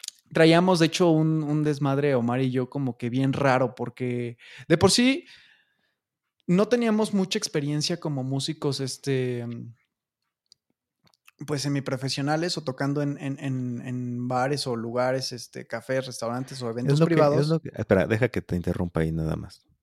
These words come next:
Speaker 2: para hacer un paréntesis.
Speaker 1: Ajá.
Speaker 2: Si nos están pagando por hacer algo, por un servicio, en este caso, pues, la música, por tocar y por cantar, no estamos ganando lo que gana un artista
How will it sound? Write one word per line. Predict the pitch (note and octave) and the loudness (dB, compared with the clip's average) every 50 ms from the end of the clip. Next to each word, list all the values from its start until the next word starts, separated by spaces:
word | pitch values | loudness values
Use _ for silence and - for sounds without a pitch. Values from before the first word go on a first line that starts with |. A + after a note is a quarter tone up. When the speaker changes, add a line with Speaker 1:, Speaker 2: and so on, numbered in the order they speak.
| _ _ | _ _
Speaker 2:
para | - E2+ F2 F2 | -4 -4 -2 -2
hacer | - - F#2 | -2 -2 -2
un | F2+ F2 | -2 0
paréntesis. | - F2 E2 E2 D2+ - - - - - - - _ _ _ _ _ _ _ _ _ _ - | 0 -2 -2 -2 -2 -6 -10 -18 -20 -20 -20 -20 _ _ _ _ _ _ _ _ _ _ -12
Speaker 1:
Ajá. | C3+ C3 B2+ C#3 D#3 F3+ F#3+ - _ _ _ _ _ _ _ _ _ _ _ _ _ _ _ _ _ _ _ _ _ _ _ _ _ _ _ _ _ _ _ _ _ _ _ | -10 -8 -6 -6 -6 -6 -8 -10 _ _ _ _ _ _ _ _ _ _ _ _ _ _ _ _ _ _ _ _ _ _ _ _ _ _ _ _ _ _ _ _ _ _ _
Speaker 2:
Si | - - B2+ | -2 0 2
nos | B2+ B2+ B2 | 2 4 2
están | C3+ B2+ - D#3+ E3 E3 | 0 0 2 2 0 2
pagando | - F#3+ F#3+ F3+ E3+ E3+ E3+ E3 D#3+ _ | 2 0 0 2 2 2 2 0 0 _
por | - A2 G2+ | 2 4 4
hacer | G2 F#2+ - A2 G#2+ G#2+ - - - _ _ _ _ _ _ _ _ _ _ _ _ _ _ _ _ - _ _ _ _ _ _ _ _ - | 4 2 2 2 0 0 -2 -6 -14 _ _ _ _ _ _ _ _ _ _ _ _ _ _ _ _ -20 _ _ _ _ _ _ _ _ -6
algo, | - G2 G2 F#2+ F2+ - - - _ _ _ _ _ _ _ _ _ _ | -2 0 0 0 -2 -4 -8 -14 _ _ _ _ _ _ _ _ _ _
por | - G#2 G2 | -2 2 2
un | A2+ A#2+ | 4 4
servicio, | - - A#2+ G#2+ G2+ F#2+ E2+ - - - _ _ _ - _ _ _ _ _ | 4 2 2 2 2 0 0 -2 -4 -10 _ _ _ -20 _ _ _ _ _
en | - F#2 F#2 | -8 -6 -6
este | F2+ - - - | -4 -4 -4 -2
caso, | - F#2 E2 - - | -2 -2 -2 -2 -4
pues, | - E2+ E2+ D2+ | -4 -4 -2 -2
la | F2 G2 | 0 2
música, | G#2+ A#2 A#2+ G#2+ - F#2 - F#2+ | 2 2 2 2 0 -2 -4 -6
por | - - - - | -8 -8 -10 -10
tocar | - - F2+ - A2+ A2 A2 | -8 -10 -4 0 0 0 0
y | G#2+ | 0
por | - G#2+ G2 - | -2 -4 -4 -2
cantar, | G#2+ G2+ G2+ - G#2+ F#2+ - - _ _ _ _ _ _ _ _ _ _ _ _ _ _ - | -4 -2 0 0 0 -2 -2 -6 _ _ _ _ _ _ _ _ _ _ _ _ _ _ 0
no | - A#2+ | 4 4
estamos | D3+ - F#3+ F#3 G3 G#3+ D3+ | 6 6 6 6 4 4 4
ganando | C3+ A#2+ A#2+ A#2 A#2 A#2+ | 4 4 6 6 6 6
lo | A2+ G2+ - | 6 4 2
que | - E2 | 0 0
gana | F2+ F2+ F#2 | 2 2 4
un | F#2 F2+ | 4 2
artista | F2+ F2 - - - F2+ - - - - F2+ F2 E2+ E2 D#2+ E2 - | 2 0 -2 -2 -2 -2 -2 -2 0 2 2 2 2 2 0 -4 -6